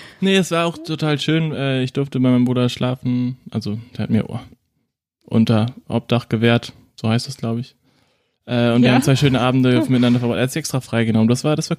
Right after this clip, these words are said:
Speaker 1: cool, das war schön. Also mein Bruder hat nichts falsch gemacht.
Speaker 2: Okay, jetzt kurzes Fazit. Ähm, nächstes Jahr wieder nach Berlin, mit der Familie zu Hause oder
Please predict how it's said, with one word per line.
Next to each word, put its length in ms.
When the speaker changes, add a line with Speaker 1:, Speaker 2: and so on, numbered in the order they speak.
Speaker 1:
cool, 140
das 120
war 60
schön. 300
Also 260
mein 140
Bruder 160
hat 60
nichts 160
falsch 220
gemacht. 320
Speaker 2:
Okay, 260
jetzt 200
kurzes 340
Fazit. 560
Ähm, 360
nächstes 380
Jahr 420
wieder 300
nach 180
Berlin, 640
mit 300
der 100
Familie 480
zu 200
Hause 600
oder 680